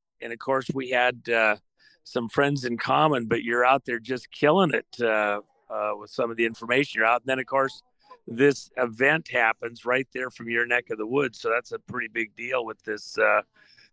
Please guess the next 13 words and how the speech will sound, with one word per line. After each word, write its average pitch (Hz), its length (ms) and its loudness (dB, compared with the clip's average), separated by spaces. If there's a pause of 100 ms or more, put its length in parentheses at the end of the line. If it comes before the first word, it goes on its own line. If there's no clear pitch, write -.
(200)
uh, 104 300 4
gas 113 360 2
pipeline. 107 640 -2
So, 107 520 -2 (280)
you 110 140 -8
know, 101 280 -4 (160)
uh, - 220 -16 (880)
you're, 104 240 -6 (120)
it's 110 240 -6
right 127 240 4
in 113 160 -2
your 120 180 -2
neighborhood. 113 520 -2